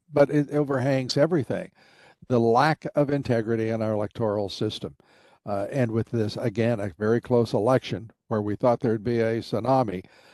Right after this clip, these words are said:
uh, and wouldn't have to, uh, deal with those questions. Uh, we're back dealing with them, whether it be in New Jersey, whether it be in Pennsylvania, uh, or, uh, or,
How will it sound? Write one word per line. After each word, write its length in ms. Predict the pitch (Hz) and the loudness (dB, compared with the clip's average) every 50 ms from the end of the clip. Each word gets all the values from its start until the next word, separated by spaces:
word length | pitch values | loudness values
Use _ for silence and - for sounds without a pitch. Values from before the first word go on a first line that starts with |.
| - - - | -18 -6 -4
uh, 120 | 101 95 107 | -4 -2 -2
and 160 | 127 117 110 | -2 -4 -2
wouldn't 240 | 120 127 117 110 107 | -2 -2 -2 0 0
have 220 | 104 117 120 107 _ - | 2 2 2 0 _ -4
to, 260 | 107 104 98 101 98 _ - - | -6 -6 -6 -8 -12 _ -16 -16
uh, 40 | - - 127 123 113 113 104 | -16 -14 -12 -14 -14 -8 -2
deal 300 | 135 135 139 131 120 110 | 2 4 4 4 2 0
with 180 | 110 104 - | -2 -4 -2
those 240 | - 110 101 95 - | -2 -4 -4 -4 -4
questions. 560 | - 110 95 101 - - 95 98 - - - _ - 127 | -2 -2 -2 -2 -4 -8 -12 -12 -12 -16 -18 _ -6 -6
Uh, 140 | 117 107 - - | -6 -6 -6 -4
we're 180 | 143 139 131 120 | 2 4 4 4
back 260 | 98 107 107 104 - _ | 4 2 0 0 -2 _
dealing 300 | - 113 107 107 110 104 | -4 -2 -2 -2 -4 -4
with 140 | 104 101 101 | -6 -6 -6
them, 220 | - 110 104 92 - _ - - _ - | -6 -8 -8 -10 -16 _ -20 -20 _ -4
whether 240 | - 120 104 110 107 | -2 0 0 0 -2
it 60 | 101 | -2
be 180 | - 113 107 104 | -2 0 0 0
in 120 | 107 101 | 0 -2
New 140 | 101 104 104 | -2 -6 -4
Jersey, 520 | 92 123 127 120 120 110 - 117 110 107 | 0 4 6 6 6 4 2 0 -2 -2
whether 280 | 104 101 110 107 104 101 | -4 -4 -4 -4 -4 -4
it 80 | 92 - | -4 -4
be 100 | 110 101 | -4 -6
in 100 | 101 - | -4 -4
Pennsylvania, 680 | 104 107 95 - 120 110 120 117 117 113 113 113 107 - _ - - - - - - - | -6 -8 -6 -6 -6 -2 0 2 2 4 4 2 2 0 _ -20 -20 -20 -20 -20 -6 -2
uh, 220 | 113 113 107 107 120 - | 0 0 0 0 -4 -2
or, 460 | 139 127 117 113 113 110 110 110 107 | -2 0 2 2 2 2 0 0 -2
uh, 200 | 104 101 104 104 113 220 240 _ - - - _ - - _ _ _ _ _ _ _ _ _ _ _ _ _ - | -2 -4 -6 -8 -10 -14 -20 _ -20 -20 -20 _ -20 -20 _ _ _ _ _ _ _ _ _ _ _ _ _ -4
or, 400 | 147 143 135 127 117 113 113 | 2 4 4 6 4 2 0